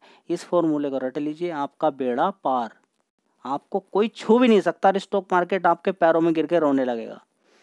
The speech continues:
जैसे ये स्टेप आ-, स्टेप आता है ना टुकड़ों टुकड़ों में, राइट प्राइस यानी कि गिरावट वाला भाव ज़्यादातर केस में, ठीक है। तो इस चीज़ को रट लीजिए आप। उसके बाद देखिए मज़ा किस,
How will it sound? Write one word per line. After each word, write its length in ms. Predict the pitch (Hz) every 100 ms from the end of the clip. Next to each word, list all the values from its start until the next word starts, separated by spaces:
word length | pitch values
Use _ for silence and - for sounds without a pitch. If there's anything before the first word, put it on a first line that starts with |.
| _ _ _ _ _ _ _ -
जैसे 240 | 156 226
ये 80 | 240
स्टेप 300 | - 233 214
आ-, 80 | 190 170
स्टेप 340 | - 214 208
आता 200 | 190 190
है 60 | 226
ना 140 | 302
टुकड़ों 360 | - 202 214 208
टुकड़ों 260 | 190 190 180
में, 260 | 170 131 - _ _
राइट 380 | 139 151 175 202
प्राइस 400 | - 185 202 190
यानी 200 | 160 165
कि 120 | 180 180
गिरावट 400 | 160 151 160 156
वाला 220 | 151 147
भाव 300 | 131 127 117 _ -
ज़्यादातर 440 | 131 127 117 117
केस 280 | 113 107 - 95
में, 80 | - _ _ _ - - _ -
ठीक 120 | 139
है। 80 | 170 - _ - _ -
तो 80 | -
इस 180 | 214 -
चीज़ 140 | 254
को 100 | 240
रट 180 | 220 185
लीजिए 260 | 196 202 233
आप। 160 | 262 220
उसके 220 | - 190
बाद 140 | 175
देखिए 300 | 151 151 208
मज़ा 240 | 196 196 208
किस, 300 | 190 -